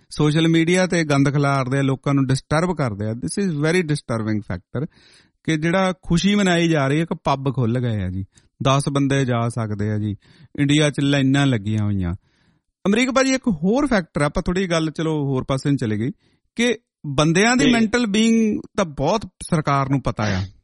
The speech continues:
Speaker 1: ਠੀਕ ਹੈ, ਬੰਦੇ, ਬੰਦਿਆਂ ਦੀ ਬਹੁਤ
Speaker 2: ਜੀ।
Speaker 1: ਮੈਂ, ਉਹਨਾਂ ਨੂੰ ਚਾਹੀਦਾ, ਉਹਨਾਂ ਨੂੰ ਸ਼ਰਾਬ ਚਾਹੀਦੀ ਬੰਦਿਆਂ ਨੂੰ। That's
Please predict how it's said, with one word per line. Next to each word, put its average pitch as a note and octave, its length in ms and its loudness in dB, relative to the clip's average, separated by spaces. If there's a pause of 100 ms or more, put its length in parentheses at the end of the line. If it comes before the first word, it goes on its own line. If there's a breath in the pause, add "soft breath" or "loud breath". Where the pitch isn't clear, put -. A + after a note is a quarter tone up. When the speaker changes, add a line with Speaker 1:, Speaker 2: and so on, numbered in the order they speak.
(180)
Speaker 1:
ਠੀਕ E3 140 0
ਹੈ, A#3 60 0
ਬੰਦੇ, D#3 380 2
ਬੰਦਿਆਂ E3+ 420 2
ਦੀ G#3 160 0 (100)
ਬਹੁਤ G3+ 300 0
Speaker 2:
ਜੀ। E3 120 0
Speaker 1:
ਮੈਂ, D#3+ 120 0
ਉਹਨਾਂ E3+ 280 0
ਨੂੰ F3+ 80 2
ਚਾਹੀਦਾ, E3 320 0
ਉਹਨਾਂ F#3 140 2
ਨੂੰ F#3+ 80 2
ਸ਼ਰਾਬ G3 340 0
ਚਾਹੀਦੀ E3 300 0
ਬੰਦਿਆਂ C3 380 0
ਨੂੰ। G2+ 120 -4 (160)
That's - 480 -8